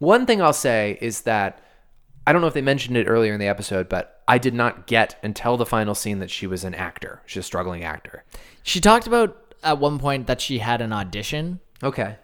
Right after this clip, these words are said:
Speaker 2: And I thought that was interesting. I loved how much they revealed in the last, like, twenty seconds of the show.
Speaker 1: Crazy. It was awesome.
Speaker 2: I love that. And it was funny.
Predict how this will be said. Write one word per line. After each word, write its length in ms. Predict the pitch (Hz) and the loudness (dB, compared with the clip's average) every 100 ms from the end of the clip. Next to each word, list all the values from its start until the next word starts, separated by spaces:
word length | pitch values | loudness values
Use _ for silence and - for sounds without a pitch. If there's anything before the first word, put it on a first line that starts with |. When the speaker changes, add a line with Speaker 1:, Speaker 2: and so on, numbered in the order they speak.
| - | -6
Speaker 2:
And 100 | 127 | -4
I 60 | |
thought 200 | 120 123 | 0 0
that 80 | 127 | 2
was 120 | 123 113 | 0 -2
interesting. 520 | 117 120 - 151 156 | -6 -6 -4 -4 -2
I 100 | 131 | 0
loved 260 | 135 143 139 | 4 6 4
how 140 | 139 | 2
much 240 | 143 143 - | 4 2 2
they 120 | 139 | 2
revealed 600 | 131 127 107 117 127 135 | 4 2 0 2 2 2
in 140 | 123 120 | 0 -2
the 80 | |
last, 320 | 110 110 110 120 | -2 -2 -2 -2
like, 240 | 101 - | -4 -6
twenty 380 | - 123 117 117 | -4 0 0 0
seconds 420 | - 110 - 123 | 0 -2 -2 -2
of 140 | 117 104 | -4 -4
the 80 | |
show. 240 | 110 - 104 | -4 -2 6
Speaker 1:
Crazy. 480 | 175 190 165 120 104 | 10 10 8 2 -2
It 100 | 147 | 0
was 100 | 151 | 8
awesome. 460 | 156 220 - 185 - | 10 10 6 -4 4
Speaker 2:
I 140 | 143 | 8
love 300 | 160 160 170 | 10 10 8
that. 160 | 156 139 | 8 8
And 60 | 156 | 8
it 80 | 185 | 10
was 160 | 202 | 8
funny. 420 | - 247 339 - | 10 8 8 4